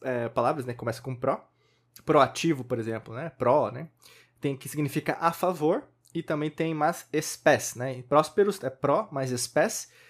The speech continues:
e espécie significa esperança. Então, a pessoa que é próspera, ela, na verdade, ela é a favor da esperança. Então, olha que interessante. Então, prosperidade não tem, a,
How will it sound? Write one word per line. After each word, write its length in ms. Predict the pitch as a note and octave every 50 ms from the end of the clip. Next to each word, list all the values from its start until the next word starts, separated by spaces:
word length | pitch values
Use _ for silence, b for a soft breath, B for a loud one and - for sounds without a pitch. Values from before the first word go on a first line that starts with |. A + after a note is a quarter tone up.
| b b b
e 240 | - C3+ C3+ C3 C3
espécie 560 | C3 B2+ - - - D#3 F#3+ G#3 - - -
significa 500 | - - D3 D3+ D3 C3 - - - E3+
esperança. 760 | E3 - - - - G3+ F#3 C#3+ C#3 C3+ C3 A#2+ - - A2+ A#2+ B B B B B B
Então, 280 | - B2 - F3 F#3+ A3
a 40 | G#3+
pessoa 320 | - F3+ F3+ - G#3 A3+
que 140 | A3+ - E3
é 40 | C3+
próspera, 720 | - - - C#3 A3 A3+ - - - C#3+ A#2 A2 F#2+ - -
ela, 180 | A2+ A#2+ B2+
na 80 | C3 C3
verdade, 420 | C3 C3+ B2+ B2+ C3 C#3+ C#3+ C#3+
ela 220 | C#3+ C#3 C3+ - -
é 100 | - D3+
a 80 | E3+ F#3+
favor 420 | - - F#3 D3 C3+ C#3+ D#3+ F3+
da 80 | F3+ G3
esperança. 640 | G3 F#3+ - - A#3 G#3+ F3+ D#3 D3 C3+ - - - _ _ _ b b b b b b b b
Então, 120 | - C#3+
olha 180 | C#3+ E3+ A#3+ C4
que 120 | - C4+
interessante. 640 | B3 - A3+ G#3 G3 F#3+ - D#3 C3+ A#2+ A#2 - -
Então, 140 | - F#3+ G3+
prosperidade 600 | - D4+ D4 - - F#3+ D#3 C3+ E3+ G3 F#3 D#3+
não 100 | D#3+ D#3
tem, 260 | - - F3 E3+ - -
a, 260 | G#2 A2+ A2 F2+